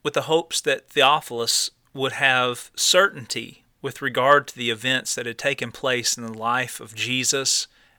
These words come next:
and in the lives of the followers of Jesus. Luke continues this thought as he writes the Acts of the Apostles.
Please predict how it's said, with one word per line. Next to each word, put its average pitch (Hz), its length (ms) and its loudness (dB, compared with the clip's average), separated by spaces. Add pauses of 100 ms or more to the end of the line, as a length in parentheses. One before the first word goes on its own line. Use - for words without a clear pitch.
and 143 80 -8
in 160 100 -6
the 139 100 0
lives 123 600 4
of 117 580 -4 (180)
the 120 100 -14
followers 123 760 0
of 117 220 -12
Jesus. 110 640 -6 (1400)
Luke 190 300 -2
continues 160 840 -2
this 127 320 -4
thought 143 320 4
as 107 120 -2
he 127 140 -6
writes 123 640 0
the - 200 -20
Acts - 440 2
of 131 160 -10
the 120 80 -4
Apostles. 123 840 -2